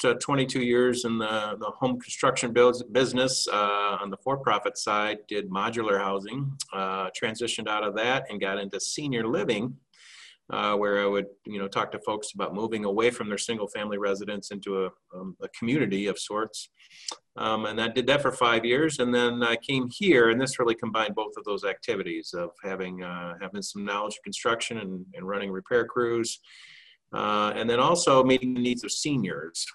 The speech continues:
Uh, sixty percent of our clients, uh, in terms of our repair support, are over the age of sixty. So it just kinda combined, um,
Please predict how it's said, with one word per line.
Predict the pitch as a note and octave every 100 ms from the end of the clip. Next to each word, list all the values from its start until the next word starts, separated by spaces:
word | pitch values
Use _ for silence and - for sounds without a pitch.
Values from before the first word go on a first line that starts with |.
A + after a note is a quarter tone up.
| -
Uh, | F#2+ F#2
sixty | F#2 - C#3 B2+
percent | A#2+ A#2 B2 A2+
of | G#2
our | G2+
clients, | - G2+ G2 G2 - - F#2+
uh, | F#2+ F#2+ F#2 F#2 F2+
in |
terms | - G2 F#2+
of |
our | F2+ F2+
repair | F2+ - A#2
support, | - G2 - F2+ F2+
are | F#2 G2
over | G2
the | F#2+ G2
age | F#2
of | F2+
sixty. | - - - D2+ - _ _ _ _ _ - -
So | - - G2 G2
it | F#2+
just | - C3 -
kinda | A#2+ A2
combined, | G#2 A#2 G2+ G2 G#2+ A2 A2
um, | G#2 G#2 G#2+